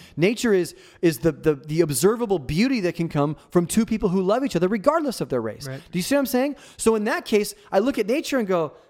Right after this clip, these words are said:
Speaker 1: "Man, I think my theology's screwed up here. Like, this doesn't, this, this doesn't jive."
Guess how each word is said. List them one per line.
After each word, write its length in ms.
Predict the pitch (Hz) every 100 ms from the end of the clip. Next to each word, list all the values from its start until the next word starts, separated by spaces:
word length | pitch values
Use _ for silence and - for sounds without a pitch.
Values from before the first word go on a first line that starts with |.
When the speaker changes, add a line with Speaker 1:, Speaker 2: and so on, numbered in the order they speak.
| -
Speaker 1:
"Man, 100 | 226
I 40 |
think 180 | 226 403
my 140 | 381
theology's 540 | 254 170 180 294 156 131
screwed 400 | - - 226 208
up 200 | 233 -
here. 280 | 139 117 - -
Like, 180 | 180
this 160 | 285 294
doesn't, 400 | 339 247 208 160
this, 220 | 247 254
this 240 | 190 254 -
doesn't 300 | 240 190 170
jive." 260 | 262 180